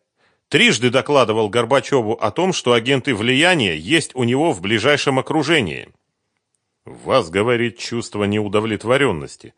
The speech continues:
осторожно заметил Дронго. "Вы все еще живете реалиями тех лет". "Реалиями тех лет", повторил его слова генерал.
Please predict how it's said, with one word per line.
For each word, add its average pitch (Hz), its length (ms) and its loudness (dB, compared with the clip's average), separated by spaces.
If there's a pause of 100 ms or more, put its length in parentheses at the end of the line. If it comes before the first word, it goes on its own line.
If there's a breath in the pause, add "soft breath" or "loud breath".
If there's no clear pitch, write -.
(160)
осторожно 80 560 -8
заметил 80 460 -8
Дронго. 80 420 -8 (760 loud breath)
"Вы 98 240 -2
все - 260 0
еще 131 260 2
живете 123 500 2
реалиями 120 640 2
тех 120 280 -2
лет". 131 360 -2 (1000)
"Реалиями 131 880 2
тех 127 340 -4
лет", 101 580 -6
повторил 87 520 -6
его 80 240 -10
слова 82 340 -8
генерал. 85 480 -6